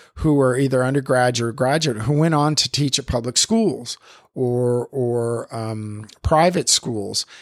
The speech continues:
And so this process of, of learning how to integrate them in the classroom at wh-, whatever level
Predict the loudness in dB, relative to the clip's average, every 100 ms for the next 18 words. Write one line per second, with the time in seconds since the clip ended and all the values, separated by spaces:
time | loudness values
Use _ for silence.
0 | -16 -2 0 2 2 2 2 0 2 2
1 | 0 -2 -2 0 2 0 0 -2 -4 -4
2 | -6 -6 -8 -8 -10 -6 -4 0 2 4
3 | 4 2 0 0 0 0 2 0 -2 -4
4 | -4 -6 -4 -2 0 0 -2 -4 -6 -8
5 | -8 -6 -2 0 2 2 2 0 -2 -4
6 | -4 -8